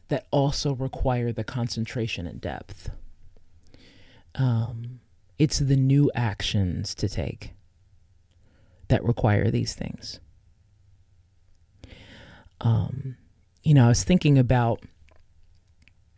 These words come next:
uh, networking. And I've done a podcast, um, I can't remember the date of it, but there's a podcast, if you look back, um, on networking, on building multicultural networks.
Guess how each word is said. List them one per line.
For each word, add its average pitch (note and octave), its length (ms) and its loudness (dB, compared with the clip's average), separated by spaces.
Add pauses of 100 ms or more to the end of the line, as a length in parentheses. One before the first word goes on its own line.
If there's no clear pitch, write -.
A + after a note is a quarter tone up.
(1200)
uh, C3+ 220 -6
networking. C#3 720 0 (1120)
And C3+ 240 2
I've B2 80 2
done F3 160 4
a D#3+ 60 4
podcast, - 760 0 (160)
um, B2+ 480 2 (380)
I D#3+ 80 0
can't - 200 0
remember C3+ 260 4
the A#2+ 80 2
date A2+ 280 2
of A2+ 140 -4
it, - 220 -6
but A#2+ 260 0
there's C3 160 2
a C3+ 60 0
podcast, D3 540 2
if B2 120 -4
you C3 80 2
look B2+ 160 0
back, A#2 320 0 (560)
um, A2+ 580 4
on C#3 260 6
networking, B2+ 600 0
on C#3 140 2
building C#3 360 4
multicultural B2+ 560 4
networks. - 540 4